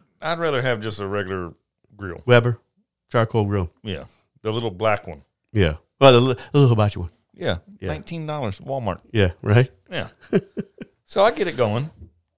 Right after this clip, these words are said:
Speaker 1: Everything is going good. Well, we were gonna cook hamburgers and hot dogs. We had some corn we were gonna put on the grill.
Speaker 2: Yeah, you got it
Speaker 1: And
Speaker 2: going on.
Speaker 1: one guest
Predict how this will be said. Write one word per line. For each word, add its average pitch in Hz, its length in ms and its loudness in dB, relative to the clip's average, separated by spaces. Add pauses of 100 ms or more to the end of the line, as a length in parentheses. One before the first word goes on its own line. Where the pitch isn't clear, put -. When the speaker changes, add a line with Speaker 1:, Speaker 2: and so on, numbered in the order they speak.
(340)
Speaker 1:
Everything 143 380 -4
is 127 100 -10
going 131 260 -10
good. 80 200 -10 (1800)
Well, 120 220 -6
we 135 100 -4
were 127 120 -8
gonna 117 160 -8
cook 110 300 -10 (300)
hamburgers 110 400 -10
and 98 80 -12
hot 92 200 -8
dogs. 82 520 -8
We 117 60 -10
had 98 140 -8
some 98 240 -20 (240)
corn 98 340 -10
we 95 80 -12
were 90 100 -12
gonna 90 200 -12
put 101 100 -18
on 95 100 -14
the 85 60 -16
grill. 85 340 -12 (200)
Speaker 2:
Yeah, 107 220 0 (180)
you 98 100 -6
got - 0 -
it - 60 -6
Speaker 1:
And 101 100 -2
Speaker 2:
going 107 140 2
on. 98 240 -2 (600)
Speaker 1:
one 143 240 -8
guest 123 400 -4